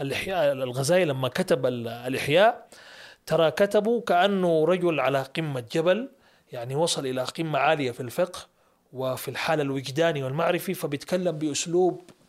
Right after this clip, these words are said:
عالي وراقي وسماوي ومحلق صراحة جدًا، يأسر ال-، القلوب حقيقة. فلا بد إنك تكون مقارب لهذا المستوى الأسلوب حتى تستطيع زي ما يقولوا إنك إيه؟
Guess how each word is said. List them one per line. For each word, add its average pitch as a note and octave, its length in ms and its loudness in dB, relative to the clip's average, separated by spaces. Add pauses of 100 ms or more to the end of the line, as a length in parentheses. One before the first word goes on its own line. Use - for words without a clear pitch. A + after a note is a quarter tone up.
(440)
عالي C3+ 680 -2
وراقي D3 760 -2
وسماوي D3 960 0
ومحلق E3 800 0
صراحة D3 420 2
جدًا، F3 320 -2
يأسر F3 560 2
ال-، G#2+ 340 -6 (480)
القلوب D#3 360 0
حقيقة. - 420 -12 (420)
فلا F#3+ 240 4
بد C4 180 2
إنك B3+ 240 0
تكون B3+ 320 0
مقارب A#3+ 680 6 (680)
لهذا E3 340 4
المستوى D3 460 2
الأسلوب F#3+ 280 2
حتى F3 200 -2
تستطيع F3 420 2
زي E3+ 120 4
ما E3+ 60 0
يقولوا F#3 220 4
إنك E3 160 0
إيه؟ F#3+ 280 6